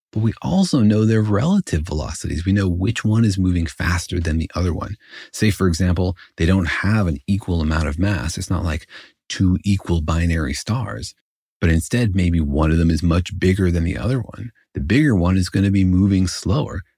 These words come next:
and the smaller one is gonna be doing more of the moving around the bigger one. So in the case when the two stars have the same mass, they'll have the same relative velocity. In the case when the two stars have very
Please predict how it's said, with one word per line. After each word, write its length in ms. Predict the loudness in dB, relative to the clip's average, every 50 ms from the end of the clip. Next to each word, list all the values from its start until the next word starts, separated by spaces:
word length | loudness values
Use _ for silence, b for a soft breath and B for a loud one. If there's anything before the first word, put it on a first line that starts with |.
| _
and 100 | -6 -6
the 40 | -4
smaller 540 | -6 -6 -4 -2 -2 0 2 2 2 2 2
one 180 | 2 2 0
is 120 | 0 -2 -2
gonna 140 | -2 -2 0
be 100 | 0 0
doing 300 | 0 0 0 0 0 0
more 400 | 2 2 2 2 2 2 0 0
of 180 | -2 -4 -2
the 80 | -2 0
moving 460 | 2 2 4 4 2 2 0 -2 -2 -2
around 460 | -4 -2 0 0 0 2 2 2 0
the 80 | 0 -2
bigger 340 | -2 -2 -2 -2 -2 -2 -4
one. 340 | -6 -8 -10 -12 -14 -18 -20 _ _ _ _ _ _ _
So 240 | -4 -2 0 0 2
in 80 | 0
the 80 | 0 -2
case 360 | -4 -4 -2 0 0 0 2
when 120 | 0 0
the 100 | 0 0
two 240 | -2 -2 0 0 0
stars 520 | 0 0 0 0 2 2 2 0 -2 -4 -8 _ _ -6
have 180 | -4 -4 -2
the 80 | -4 -4
same 440 | -6 -6 -2 0 2 4 4 4 2
mass, 340 | 2 0 0 -2 -4 -4 -4
they'll 140 | -6 -6
have 200 | -4 -2 -2 -2
the 80 | -2 -4
same 400 | -6 -4 -2 -2 0 0 0 0
relative 420 | 0 0 -2 -4 -4 -4 -4 -4
velocity. 640 | -2 -2 -2 -2 0 -2 -2 -4 -6 -8 -10 -10 -12 B B B B B B B B
In 80 | 0
the 80 | 0 0
case 360 | 0 -2 -2 0 0 0 0
when 140 | 0 0 0
the 80 | 0 0
two 220 | -2 -2 -2 -2
stars 340 | -2 0 -2 -2 -2 -2 -2
have 120 | -4 -6
very 360 | -4 -2 -2 0 2 0 0